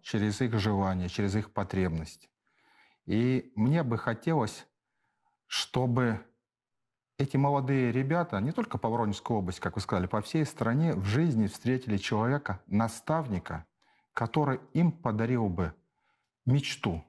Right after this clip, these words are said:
Благодаря своему профессиональному,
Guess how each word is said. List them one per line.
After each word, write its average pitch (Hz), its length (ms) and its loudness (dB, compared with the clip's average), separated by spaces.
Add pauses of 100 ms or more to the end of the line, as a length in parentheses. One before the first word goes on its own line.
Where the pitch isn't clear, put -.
(480)
Благодаря 131 400 0
своему 151 320 2
профессиональному, 123 1120 2